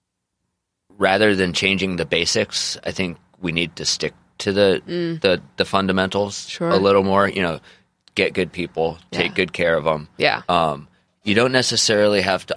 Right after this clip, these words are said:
Speaker 1: offer, you know, you talk about cost. Well,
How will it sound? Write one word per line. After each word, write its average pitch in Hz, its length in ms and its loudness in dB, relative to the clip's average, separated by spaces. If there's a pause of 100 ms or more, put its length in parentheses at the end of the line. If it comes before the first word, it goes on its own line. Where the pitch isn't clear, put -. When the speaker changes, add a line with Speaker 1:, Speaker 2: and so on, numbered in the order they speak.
Speaker 1:
offer, 80 600 0 (1600)
you 87 100 -12
know, 65 140 -14 (200)
you - 120 -20
talk 90 200 0
about - 240 -2
cost. - 640 0
Well, 80 320 0